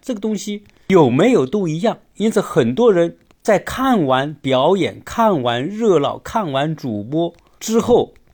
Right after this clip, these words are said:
又会回到现实，把这个货给退回去。在去年年初的时候，由于教培受到政策的打压，在新东方最低落的时候，我曾经给老于发过邮件，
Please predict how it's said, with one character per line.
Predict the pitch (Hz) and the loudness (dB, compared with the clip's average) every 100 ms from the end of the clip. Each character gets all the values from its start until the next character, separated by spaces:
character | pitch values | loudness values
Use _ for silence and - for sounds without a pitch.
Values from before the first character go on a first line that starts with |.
| - | 0
又 | 262 | 2
会 | 226 220 147 | 4 2 0
回 | - 156 | -2 -2
到 | 196 | 0
现 | 175 - 226 131 | 0 0 -2 -2
实， | - - _ _ | -8 -20 _ _
把 | - 110 | -2 -2
这 | 170 | -2
个 | 185 | -6
货 | - 190 | -2 -2
给 | 123 95 | -2 -10
退 | - 262 165 | -10 -6 -6
回 | - | -8
去。 | - 170 170 170 | -18 -20 -20 -6
在 | - 175 | -2 -2
去 | - - 254 | -2 0 2
年 | 170 131 120 | 4 2 0
年 | 110 127 | -2 -2
初 | - - 226 | -6 -6 -2
的 | 127 | -4
时 | - | -6
候， | - 104 - _ _ | -14 -14 -16 _ _
由 | 151 202 | 2 2
于 | 202 | 0
教 | - 262 190 | 0 0 0
培 | 123 113 113 | 0 -2 -2
受 | 127 - 196 143 | -4 -2 0 2
到 | 131 104 - _ _ | 0 -2 -6 _ _
政 | 247 202 151 | 2 2 2
策 | - 139 | 0 -2
的 | 104 92 - | -2 -10 -8
打 | 104 92 | -6 -4
压， | 104 107 _ _ | -4 -6 _ _
在 | - 160 | -2 0
新 | 135 - 175 | 0 -2 -2
东 | 175 | -2
方 | 156 156 151 | -2 -4 -4
最 | - 156 104 - _ - | -4 -4 -6 -12 _ 0
低 | 220 220 | 2 4
落 | 233 156 | 4 2
的 | |
时 | - - | 0 -8
候， | 92 - _ _ - | -14 -16 _ _ -2
我 | 123 98 | 2 2
曾 | - 139 175 | 0 -4 -2
经 | 190 | -4
给 | 170 143 | -2 -2
老 | 135 98 87 | -2 -4 -6
于 | 104 | -10
发 | 123 135 123 | -6 -4 -4
过 | 120 | -4
邮 | 90 90 | -8 -12
件， | - 135 | -12 -12